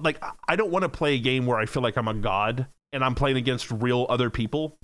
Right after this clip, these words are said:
It, it, it just, like, what's the, that's, that's dumb. That's, like, for me at least, that's, like, the sa-, same people that cheat while playing multiplayer games. I'm like, what's the point?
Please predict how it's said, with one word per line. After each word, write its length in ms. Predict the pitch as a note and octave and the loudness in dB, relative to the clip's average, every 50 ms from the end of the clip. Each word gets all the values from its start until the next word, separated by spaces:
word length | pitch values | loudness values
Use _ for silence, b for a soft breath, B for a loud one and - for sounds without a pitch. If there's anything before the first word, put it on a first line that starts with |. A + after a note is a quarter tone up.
| - - | -8 -6
It, 120 | D3+ D3+ - | -6 -4 -2
it, 240 | D#3 D#3+ D#3 D#3 D#3 | 0 0 0 0 -2
it 20 | |
just, 480 | C#3+ D#3+ E3+ C3+ - - - - - - B2+ | 0 0 0 0 -2 -4 -6 -6 -8 -6 -4
like, 160 | C3 B2 A#2 | -2 -2 -2
what's 240 | - C3 D3+ - - - | -2 -4 -6 -6 -6 -8
the, 220 | - B2+ B2+ - - | -4 -4 -4 -4 -4
that's, 340 | B2 B2 C#3 C3+ - - - | -6 -4 -4 -6 -6 -4 -4
that's 180 | C#3+ C3+ - | -4 -4 -4
dumb. 400 | B2 A2 C3+ B2 A2 F#2+ G#2 G#2 G#2 | -2 0 0 0 2 0 -2 -2 -2
That's, 200 | A#2 D3 D3 - | -2 -2 -2 0
like, 280 | - F3 D#3+ C#3 - - | 0 0 0 -2 -4 -8
for 160 | - - D3+ C3+ | -4 -2 0 0
me 300 | B2 B2+ C#3 D#3 F3 F3 | 2 2 2 2 2 0
at 100 | F3 F3 | 0 0
least, 300 | F3+ G3 F3+ - D3 C3 | 0 -2 -2 -2 -2 0
that's, 220 | C#3 C#3 D3 - | 0 0 0 0
like, 80 | F3 C#3 | -2 -4
the 100 | - B2 | -4 -4
sa-, 180 | - - C3 A#2+ | -2 -2 -2 -2
same 220 | - C3+ B2+ B2 | -2 -2 -2 -2
people 240 | - C3 - A#2 A2 | -2 -4 -4 -2 -2
that 220 | A#2 G#2 - - | -2 -4 -4 -6
cheat 320 | - - - C3+ A2 - - - | -6 -4 -2 -2 -2 -4 -4 -6
while 120 | A2 G#2+ | -6 -4
playing 240 | G2+ - A#2+ A2 G#2+ | -2 -2 -2 -2 -2
multiplayer 400 | G#2 G#2 A2 F#2+ - G2+ F#2+ F#2 | -2 -2 -4 -4 -4 -4 -4 -4
games. 300 | F2 D#2 - - - - | -6 -8 -8 -10 -8 -6
I'm 80 | - D3+ | -4 -4
like, 140 | - F3 - | -4 -2 0
what's 180 | G3 - - | -2 -2 -2
the 100 | - - - | -2 -4 -2
point? 360 | - C3+ A2 E2+ - - - | -2 -2 -2 -2 -4 -8 -12